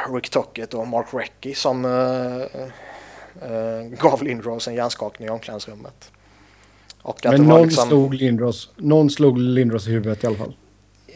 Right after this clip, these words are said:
Speaker 1: Ja, nej, det är ju inte, det är det ju ingen som vet ju. Det här är bara rykten ju.
Speaker 2: <laughs>
Speaker 1: Eh, men i-, Lindros var ju, alltså, jag, jag menar ju inte att han var någon som förstörde äktenskap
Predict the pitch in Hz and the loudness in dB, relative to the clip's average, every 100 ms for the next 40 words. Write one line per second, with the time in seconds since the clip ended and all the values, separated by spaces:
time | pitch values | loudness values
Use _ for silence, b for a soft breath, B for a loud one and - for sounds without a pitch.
0 | - - - 175 151 143 143 147 135 165 | -20 -16 4 10 10 12 12 12 12 10
1 | 214 151 143 120 151 220 220 151 - 139 | 8 8 8 8 8 8 4 2 0 -2
2 | 113 - 131 123 123 131 180 139 151 - | -4 -6 -6 4 6 8 8 8 8 2
3 | 110 110 156 - 156 180 - - - 131 | 2 2 0 -8 -2 0 0 -4 4 8
4 | 131 135 135 131 131 139 139 156 160 147 | 10 12 10 10 6 2 4 8 6 4
5 | 160 165 160 147 127 135 151 208 160 131 | -4 2 6 6 6 4 6 8 10 12
6 | 131 131 131 135 131 127 135 139 143 - | 10 8 10 8 6 0 -8 -14 -18 -6
7 | 131 139 120 117 117 _ _ _ _ _ | -2 2 0 -2 -8 _ _ _ _ _
8 | _ _ _ _ - 131 127 139 127 127 | _ _ _ _ -8 -4 -2 0 0 2
9 | 131 135 139 123 135 117 113 117 117 113 | 2 2 2 0 2 0 2 2 2 0
10 | 110 - 113 113 - 117 117 107 110 120 | -4 -8 -10 -12 -12 -6 -4 -2 -2 -4
11 | - 110 - 107 107 | -10 -12 -6 -6 -6